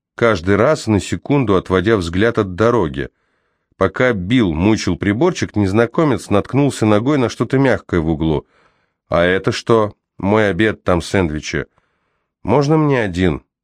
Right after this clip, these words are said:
"Что?" "Нет", сказал Билл, продолжая лупить навигатор. "Я тебя уже подвожу, этого что, мало?"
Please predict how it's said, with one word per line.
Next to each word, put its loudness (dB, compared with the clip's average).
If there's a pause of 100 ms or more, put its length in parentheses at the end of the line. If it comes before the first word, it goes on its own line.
(140)
"Что?" -2
"Нет", 2
сказал 0
Билл, 0
продолжая 0
лупить -4
навигатор. -2 (520)
"Я 0
тебя 0
уже 0
подвожу, 0
этого 0
что, -2
мало?" 2